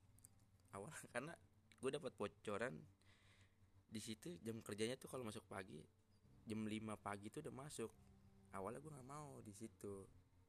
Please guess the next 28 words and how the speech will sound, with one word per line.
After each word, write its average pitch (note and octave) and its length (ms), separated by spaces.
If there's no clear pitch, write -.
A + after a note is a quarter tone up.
<clears throat> - 1080
karena A2+ 160
menurut A#2 240
gue C#3 160
terlalu A2+ 320
pagi B2+ 480
buat, G2+ 240
buat A2 160
melakukan G#2+ 480
aktivitas - 880
dan G2+ 400
tra-, G#2 260
dan G#2 240
bangun, A2 560
bangun A2 300
tidur A2+ 320
itu C3+ 100
terlalu A2 300
pagi A2+ 240
buat A#2 160
gue. A2 240
Cuman B2 240
karena G#2 160
dukungan G2+ 320
keluarga, G#2+ 240
ya A#2 160
udah, C#3 160
daripada G#2 380